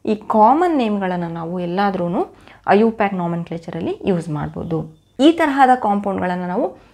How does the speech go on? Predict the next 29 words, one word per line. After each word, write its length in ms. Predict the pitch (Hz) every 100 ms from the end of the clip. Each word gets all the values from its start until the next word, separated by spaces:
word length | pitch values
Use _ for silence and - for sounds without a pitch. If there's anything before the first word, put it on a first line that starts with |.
| _ 196
monosubstituted 960 | 202 311 339 - - 214 202 185 175
benzene 460 | 170 170 160 170 165
ಅಂತ 180 | 165 202
ಕರಿತೀವಿ. 600 | 208 156 170 170 165 -
ಏನಕ್ಕಂದ್ರೆ 480 | 208 277 294 226 202 185
ಇಲ್ಲಿ 120 | 175
ನಮಗೆ 280 | 170 185 330 - - - -
ಎಲ್ಲ 260 | - 226 339
ಹತ್ರ 300 | 349 247 - 285
ಒಂದು 540 | 285 196 226 285 320
ನಮಗೆ 320 | 302 254 254 262 262 - _
ಹೈಡ್ರೋಜನ್ 600 | 220 233 240 240 233 233
ರಿಮೂವ್ 300 | 196 208 240
ಆಗಿಬಿಟ್ಟು 420 | 214 175 175 -
ಅಲ್ಲಿ 340 | - 196 254 294
ನಮಗೆ 400 | 240 220 349 - - -
ಒಂದು 300 | 208 240 330
ಆಟಮ್ 440 | 320 175 165 302 311
ಅಥವಾ 200 | 233 247
group 320 | 190 202 196
of 160 | 247 247 -
ಆಟಮ್‌ಗಳು 500 | 185 185 202 175 180
ನಮಗಲ್ಲಿ 500 | 180 180 180 339 - - -
ಅಟ್ಯಾಚ್ 380 | - 180 170 165
ಆಗಿದೆ. 300 | 170 165 165
ಕೇವಲ 380 | 165 220 220 226
ಒಂದು 680 | 226 190 190 220 208 - - _ _ _ _
ಕಾರ್ನರಲ್ಲಿ 600 | 196 185 170 160 151 - -
ಅಲ್ವಾ? 500 | 160 202 254 -